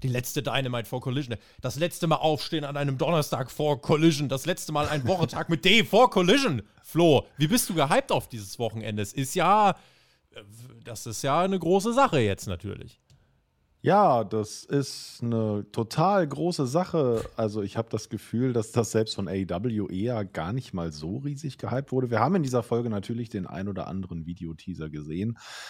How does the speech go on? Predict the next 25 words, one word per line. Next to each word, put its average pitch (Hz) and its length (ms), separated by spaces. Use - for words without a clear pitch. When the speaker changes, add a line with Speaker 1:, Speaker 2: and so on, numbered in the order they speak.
Speaker 2:
aber 90 720
Forbidden 92 480
Door 139 640
wurde 135 580
da 113 320
doch 104 220
bedeutend 92 920
mehr 85 360
in 80 140
den 80 120
Mittelpunkt 82 500
gestellt. 104 580
Ich - 240
hoffe, 208 500
und, 110 420
äh, 107 160
du 104 200
predigst 107 520
es - 120
seit 104 240
einigen 95 360
Wochen, 127 280
dass, - 440
äh, 113 320
Collision 104 540